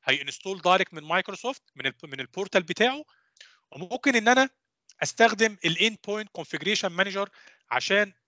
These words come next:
ابوش او، او، او ابلش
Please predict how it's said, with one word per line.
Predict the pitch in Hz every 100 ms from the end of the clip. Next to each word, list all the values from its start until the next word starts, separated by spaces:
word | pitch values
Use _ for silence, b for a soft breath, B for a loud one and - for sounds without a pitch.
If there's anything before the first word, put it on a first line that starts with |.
| _ _ _ -
ابوش | 135 196 202 - -
او، | 147 143
او، | 147 143 139
او | 151 135 135 131
ابلش | - 208 - 185 -